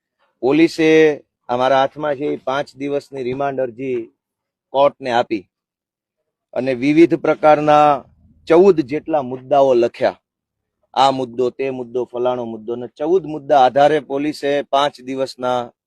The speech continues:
રિમાન્ડ માંગવાની અરજી આપી. આ અરજી સામે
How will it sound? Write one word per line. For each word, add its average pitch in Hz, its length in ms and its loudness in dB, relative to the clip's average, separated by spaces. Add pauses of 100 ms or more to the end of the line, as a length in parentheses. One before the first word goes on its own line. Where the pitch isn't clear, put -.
(160)
રિમાન્ડ 156 360 0
માંગવાની 123 720 -6
અરજી 127 340 -8
આપી. 113 320 -6 (800)
આ 127 140 4
અરજી 131 260 0
સામે 143 640 0